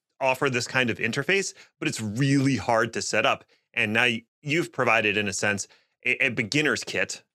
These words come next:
to, to getting it started, and then they can customize it however they want. They could throw a web interface in the front so that their clients can consume it as more of an inter-, uh, you know, a U I as opposed to just throwing yaml at the problem.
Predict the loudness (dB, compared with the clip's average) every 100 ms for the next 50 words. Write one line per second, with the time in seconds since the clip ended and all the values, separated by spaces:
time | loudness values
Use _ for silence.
0 | -6 0 0 0 0 2 2 -2 0 0
1 | 2 0 0 0 0 -4 -8 -4 -4 -2
2 | -4 -2 -2 -4 -6 -2 -2 -2 -4 -2
3 | 0 0 -2 -4 -4 -4 -2 0 0 0
4 | 0 -2 -4 -4 -4 -6 -6 -6 -8 -4
5 | -2 -2 -6 -20 _ -4 -2 -2 0 0
6 | 0 -4 -4 -2 -2 -4 -8 -8 -8 -10
7 | -4 -2 -2 -4 -2 -2 -2 -4 -6 -4
8 | -4 -6 -8 -6 -4 -2 -2 -4 -4 -2
9 | 0 2 0 -2 -6 -6 -4 -2 -2 -2
10 | -2 0 -2 -4 -4 -4 -6 -2 -2 0
11 | 0 0 0 -2 -4 -2 -2 0 -4